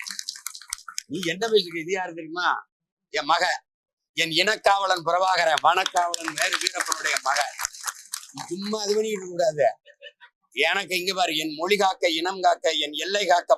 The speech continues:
போராடி உயிர் நீத்த ஒவ்வொருவனும் பெரியார். நீ வந்து பாரு, நீ பெரியாரை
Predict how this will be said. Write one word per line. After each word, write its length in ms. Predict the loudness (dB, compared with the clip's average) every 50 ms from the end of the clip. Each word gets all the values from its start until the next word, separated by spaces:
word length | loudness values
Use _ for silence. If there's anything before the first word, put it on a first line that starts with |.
| _
போராடி 420 | 0 0 2 2 2 0 -2 -2 -2
உயிர் 240 | -2 -2 -4 -4 -4
நீத்த 160 | -6 0 2 2
ஒவ்வொருவனும் 500 | 2 2 0 -2 -4 -4 -6 -10 -12 -14 _ _ _ _ _ _ _ _ -20 _ _ -2
பெரியார். 380 | 0 2 4 6 6 6 6 4 -4
நீ 100 | -10 -6
வந்து 320 | 2 4 4 4 4 2 2
பாரு, 220 | 2 2 2 0 -4
நீ 140 | -8 -14 -16 -18 _ _ _ _ _ _ _
பெரியாரை 520 | -2 0 4 4 6 6 4 4 4 4